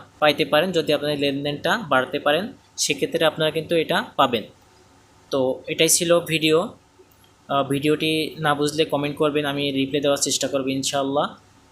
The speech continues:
সবাই ভালো থাকবেন, সুস্থ থাকবেন এবং চ্যানেলটি সাবস্ক্রাইব করে রাখবেন।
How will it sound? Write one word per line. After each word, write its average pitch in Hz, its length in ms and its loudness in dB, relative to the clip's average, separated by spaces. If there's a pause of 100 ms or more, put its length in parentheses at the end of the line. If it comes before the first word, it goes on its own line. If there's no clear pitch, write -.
(120)
সবাই 139 240 0
ভালো 135 180 2
থাকবেন, 139 360 -4
সুস্থ - 280 -2
থাকবেন 151 320 -4
এবং 131 220 -2
চ্যানেলটি 139 300 -2
সাবস্ক্রাইব 143 440 -2
করে 147 100 0
রাখবেন। 139 380 -2